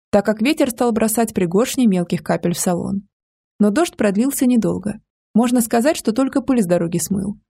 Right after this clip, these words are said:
но не напоил ждущие влаги сады, поля и леса. Садам, конечно, легче. Их по мере надобности владельцы поливают, а остальным только и остаётся, что уповать на небо. После обеда, состоящего из супа харчо,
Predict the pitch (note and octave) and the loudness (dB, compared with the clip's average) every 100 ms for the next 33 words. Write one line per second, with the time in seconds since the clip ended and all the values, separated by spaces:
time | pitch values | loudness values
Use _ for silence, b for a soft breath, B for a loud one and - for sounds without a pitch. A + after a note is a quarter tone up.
0 | _ - B3 C#4 C4+ C#4 C#4 B3 F3+ - | _ 2 4 4 2 2 2 2 0 0
1 | F#3 - F3+ E3+ G3+ A3 - F3 F3 A#3 | 0 2 0 2 2 2 0 0 2 0
2 | D4 A3 F3 E3+ - F3 F3 - G3 G#3 | 2 0 0 -2 -2 0 0 -2 -6 -8
3 | _ _ _ _ - C4+ C#4 F#4 E4+ G#3 | _ _ _ _ -2 0 2 0 2 0
4 | B3 G#3+ F3+ F3+ - - G#3+ - _ - | 2 0 0 0 -4 -8 -8 -12 _ -2
5 | A#3 A#3 A3 A#3 A#3 D4 D4+ B3 A#3 B3+ | 0 2 2 4 4 2 2 0 0 0
6 | A#3 A#3 F#3 - - E3 F3+ G3 G#3 - | 0 2 0 -2 -4 -2 -2 -6 -8 -12
7 | _ _ - G3 G#3 A#3 C#4+ E4 B3 C4 | _ _ 0 0 2 0 2 0 2 0
8 | C4+ C4 B3 C4 B3+ B3 G3 - F3 F3 | 0 -2 0 -2 0 0 -2 -2 -2 0
9 | E3 E3 - F#3 F3 F#3 G3+ - _ _ | -2 -2 0 0 0 -4 -8 -12 _ _
10 | _ _ - A#3+ A#3 A#3 A#3 D#4+ D4+ G#3+ | _ _ 0 0 2 0 2 0 0 0
11 | G#3+ F#3+ G3 A3+ G3 F3+ - A#3 A#3 F#3+ | 0 0 2 0 0 0 0 0 0 0
12 | F3 - E3+ | -4 -2 0